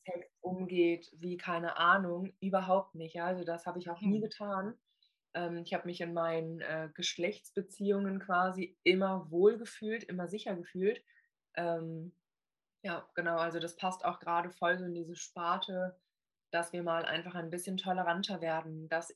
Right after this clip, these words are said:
Speaker 2: Ja.
Speaker 1: egal wer mit welcher Infektionskrankheit, ähm, infiziert ist, einfach mal aufhören, in Schubladen zu denken, weil am
Speaker 2: Mhm.
Speaker 1: Ende kann es verdammt noch mal einfach jeden treffen.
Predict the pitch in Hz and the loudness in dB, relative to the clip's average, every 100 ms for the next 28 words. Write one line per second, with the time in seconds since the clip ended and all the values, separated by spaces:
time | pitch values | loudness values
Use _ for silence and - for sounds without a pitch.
0 | 175 165 170 185 180 170 185 185 175 170 | -2 2 4 4 4 2 0 -4 -6 -4
1 | 175 175 175 180 170 175 202 220 - 170 | -4 -6 -8 -8 -10 -8 -8 -8 -8 -6
2 | 185 190 170 165 - _ _ _ _ 170 | -6 -6 -6 -6 -10 _ _ _ _ -2
3 | 165 165 165 170 175 185 180 175 175 180 | -2 -4 -6 -6 -6 -6 -4 -2 -2 -2
4 | 175 190 - 170 185 185 175 175 - 170 | -4 -4 -2 -2 -2 -4 -2 -2 0 0
5 | 214 - 170 170 170 - 208 196 170 170 | 0 -2 -2 -2 -2 -4 -4 -4 -4 -6
6 | - 160 165 175 180 190 170 170 151 165 | -8 -8 -8 -8 -6 -2 -2 -2 0 2
7 | 190 185 160 156 - 185 190 196 175 165 | 2 -2 -6 -12 -10 -6 -4 -4 -4 -4
8 | 185 170 175 165 165 - _ 160 180 180 | -4 -6 -6 -6 -8 -20 _ -6 -4 -4
9 | - 170 165 151 | -6 -8 -10 -14